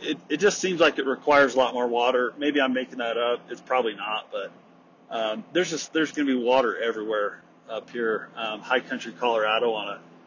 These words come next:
heavy, heavy snow year, I'm guessing there'll still be, you know, snowbanks probably. I don't know, but there'll definitely be, uh, more water than there was in Nevada last year. So, you know, some of those meals that require a ton of water, I was like, "Yeah,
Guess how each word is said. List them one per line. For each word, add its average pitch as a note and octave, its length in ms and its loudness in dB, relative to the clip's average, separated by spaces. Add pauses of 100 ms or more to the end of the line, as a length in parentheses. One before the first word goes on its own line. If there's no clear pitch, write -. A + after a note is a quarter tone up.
(280)
heavy, B2 260 4
heavy A#2+ 240 2
snow A#2+ 320 -6
year, A#2+ 320 2
I'm A2+ 340 -4 (160)
guessing A#2+ 360 -2
there'll A2 180 0
still - 260 -4
be, A2 320 -2 (800)
you A2 120 -8
know, G2+ 240 -4 (460)
snowbanks B2 800 0
probably. G2+ 640 0
I A2 120 -2
don't A2 160 -4
know, G#2+ 240 -4
but G2+ 200 -4
there'll A2+ 160 2
definitely G#2+ 380 -4
be, G2 340 -12 (760)
uh, F#2+ 460 -2
more A2 280 0
water G2+ 460 4
than G2 140 -6
there F#2+ 120 -2
was G#2 220 0
in - 80 -14
Nevada F#2 400 -6
last F#2 340 -10
year. F2 140 -8
So, F#2 320 -4 (640)
you G2+ 100 -8
know, G2+ 240 0
some C#3+ 260 4
of C3 40 6
those A#2+ 480 8
meals B2+ 400 6
that A2 120 2
require A2 440 6
a F#2+ 80 2
ton A#2+ 180 -4
of A2 120 0
water, G#2+ 360 4
I G2 40 2
was G2 160 -4
like, F#2+ 240 -6
"Yeah, B2 260 2